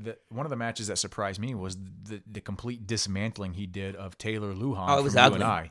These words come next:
Speaker 2: It was
Speaker 1: I
Speaker 2: ugly.
Speaker 1: mean, beat him up
Speaker 2: And I know you're high
Speaker 1: bad.
Speaker 2: on Lujan.
Speaker 1: I like Lujan, yeah.
Speaker 2: I, I'm not, I'm not down on him.
Speaker 1: You know, I think he,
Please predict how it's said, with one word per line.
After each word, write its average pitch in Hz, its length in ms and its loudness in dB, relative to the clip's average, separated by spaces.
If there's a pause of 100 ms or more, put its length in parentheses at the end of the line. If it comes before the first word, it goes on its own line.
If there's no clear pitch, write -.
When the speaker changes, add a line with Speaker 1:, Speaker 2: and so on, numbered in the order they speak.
Speaker 2:
It 139 60 4
was 131 120 8
Speaker 1:
I 135 100 12
Speaker 2:
ugly. 113 180 6
Speaker 1:
mean, 95 100 -6
beat 139 160 0
him 101 140 -2
up - 60 2
Speaker 2:
And 139 80 10
I 160 40 12
know 180 140 12
you're 180 160 12
high 156 200 12
Speaker 1:
bad. 120 80 2
Speaker 2:
on 135 120 6
Lujan. 110 280 4 (240)
Speaker 1:
I 320 180 4
like 208 200 2
Lujan, 107 420 -2
yeah. 233 240 -2
Speaker 2:
I, 147 300 6
I'm 202 160 12
not, 165 200 10 (180)
I'm 151 100 10
not 160 160 10
down 156 240 10
on 110 160 2
him. 160 180 -2
Speaker 1:
You 160 100 -8
know, 170 40 -2 (100)
I 104 80 6
think 143 200 0
he, 139 80 -6